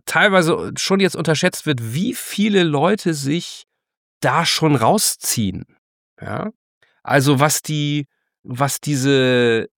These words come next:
das hängt ja dann auch zusammen mit K I und leistungsfähigeren Computern und so weiter und auch damit, dass uns die Maschinen besser lesen können. Aber viele Leute sagen inzwischen,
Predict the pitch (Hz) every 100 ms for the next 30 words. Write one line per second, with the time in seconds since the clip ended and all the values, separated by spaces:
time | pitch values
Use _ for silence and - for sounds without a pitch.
0 | _ _ _ - 135 175 185 165 151 170
1 | - 165 156 160 156 151 - 156 180 180
2 | 151 131 131 151 135 - 151 139 131 -
3 | 127 180 190 170 - 147 135 135 135 113
4 | 76 143 139 127 123 123 107 - 123 117
5 | - 156 139 120 113 107 165 180 - 147
6 | 143 _ _ _ _ - 135 135 - 202
7 | 220 180 156 175 160 139 147 147 - 143
8 | 143